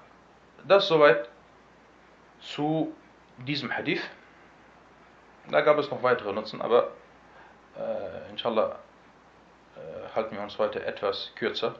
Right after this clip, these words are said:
und ziehen das nicht zu sehr in die Länge. Kommen wir zum zweiunddreißigsten Hadith. Und dieser zweiunddreißigste Hadith ist wichtig, weil er hat mit dem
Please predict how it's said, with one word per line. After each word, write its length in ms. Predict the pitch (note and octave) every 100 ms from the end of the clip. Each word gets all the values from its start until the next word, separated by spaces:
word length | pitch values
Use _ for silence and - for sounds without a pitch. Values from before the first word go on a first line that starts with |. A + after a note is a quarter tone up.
| -
und 120 | G#2+
ziehen 180 | A#2 G#2+
das 160 | G2+
nicht 160 | A2 -
zu 140 | A2+
sehr 180 | A2 A2
in 80 | G2+
die 80 | F#2+
Länge. 200 | F2+ F#2 - - - - - - - -
Kommen 200 | G3 G#3
wir 100 | F3+
zum 320 | F3+ E3+ E3+ - - - - - - - - - - - - -
zweiunddreißigsten 720 | - D3+ A#2 A2+ - - F#2+
Hadith. 260 | G#2+ B2 E3 - - - - - - - - - - - - - - - - - - - - _ - - - - _ -
Und 120 | B2
dieser 200 | C3 C#3+
zweiunddreißigste 840 | C#3 D3 E3 D#3+ D#3 D#3+ - C3+ -
Hadith 420 | C#3 E3+ F3+ -
ist 180 | C#3 C3+
wichtig, 320 | D#3+ - D#3+
weil 180 | B2+ A2+
er 140 | C3+
hat 300 | D3 D#3 - - - - - -
mit 260 | B2+ C3+ C#3
dem 280 | D3 D3+